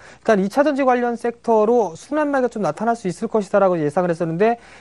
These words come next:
테슬라 모터스 자동차 불이 났어요. 그 부분들 때문에 밀려 내려왔다라고 좀 보셔도 좋을 것 같습니다.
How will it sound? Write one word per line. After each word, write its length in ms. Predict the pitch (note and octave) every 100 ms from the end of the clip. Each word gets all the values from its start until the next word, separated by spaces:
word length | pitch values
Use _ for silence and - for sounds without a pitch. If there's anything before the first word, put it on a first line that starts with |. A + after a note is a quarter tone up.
| -
테슬라 380 | - C#4+ D4+ D4
모터스 420 | C4 G#3+ - D#3
자동차 340 | - E3+ G#3
불이 320 | F3+ - F#3 B3+
났어요. 380 | A3+ - D3
그 160 | C3 F#3+
부분들 320 | F3+ G3 G#3+
때문에 240 | G3+ E3+ E3+
밀려 300 | D3 G3 E3
내려왔다라고 800 | C3+ F#3+ G#3 G#3+ G#3 F#3 D3 D#3
좀 160 | D#3+
보셔도 320 | - D3 D3
좋을 180 | D3 C#3 C3+
것 40 |
같습니다. 540 | C#3 C3+ C3+ C3 B2+